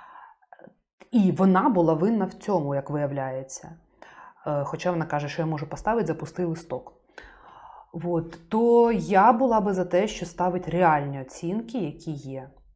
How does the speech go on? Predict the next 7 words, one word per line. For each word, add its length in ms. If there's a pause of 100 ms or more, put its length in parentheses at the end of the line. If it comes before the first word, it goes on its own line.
(160)
І 200
незалежно, 680
якщо 340
двієчник 880
показав 440
чудовий 420
результат, 480